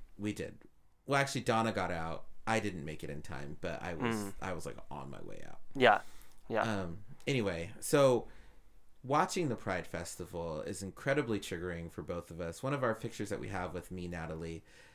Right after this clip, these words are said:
Speaker 1: Donna, and Adam is actually wearing our little black and white outfits at the
Speaker 2: Mm-hmm.
Speaker 1: Pride, the last Pride Festival we performed
Speaker 2: Yeah.
Speaker 1: at together.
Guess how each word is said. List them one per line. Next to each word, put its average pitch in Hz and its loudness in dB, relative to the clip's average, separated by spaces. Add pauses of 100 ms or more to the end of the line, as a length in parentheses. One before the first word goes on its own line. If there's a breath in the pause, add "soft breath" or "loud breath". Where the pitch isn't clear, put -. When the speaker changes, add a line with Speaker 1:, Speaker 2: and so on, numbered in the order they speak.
(380 soft breath)
Speaker 1:
Donna, 98 2 (100)
and 90 -4
Adam 113 2
is 92 -2
actually 92 -4
wearing 90 -2
our 90 -2
little 90 -4
black 87 -4
and 92 -4
white 85 -4
outfits 82 -4
at 101 -2
the 110 -2
Speaker 2:
Mm-hmm. 110 -2
Speaker 1:
Pride, 98 0
the 98 -4
last 90 -4
Pride 95 0
Festival 87 -4
we 80 -4
performed 117 0
Speaker 2:
Yeah. 110 10
Speaker 1:
at 104 4
together. - -4